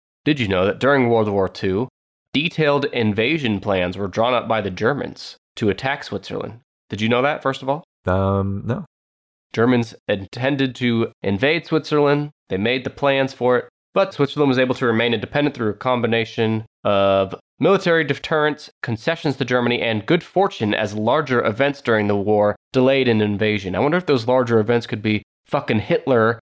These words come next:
Speaker 1: <laughs> like, combusting in a bunker on
Speaker 2: It was
Speaker 1: April whatever, nineteen forty-five.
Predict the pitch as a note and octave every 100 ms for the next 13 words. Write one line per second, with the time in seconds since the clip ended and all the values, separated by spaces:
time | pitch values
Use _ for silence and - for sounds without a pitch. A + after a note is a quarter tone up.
0 | _ _ - - F3+ - - E3 - -
1 | - _ C3 B2 A2+ - - D3 C3 C#3+
2 | - B2+ A#2+ B2+ - E3+ D#3+ - A#2+ A#2
3 | C3 B2+ G#2 F#2 F#2+ _ _ _ G#2+ G#2
4 | G#2+ A2+ G#2 F#2+ G#2+ G#2 - - A2 A2
5 | G2+ G2 F#2+ _ _ A2 F#2+ G#2 F#2+ G2
6 | F2+ G2 F#2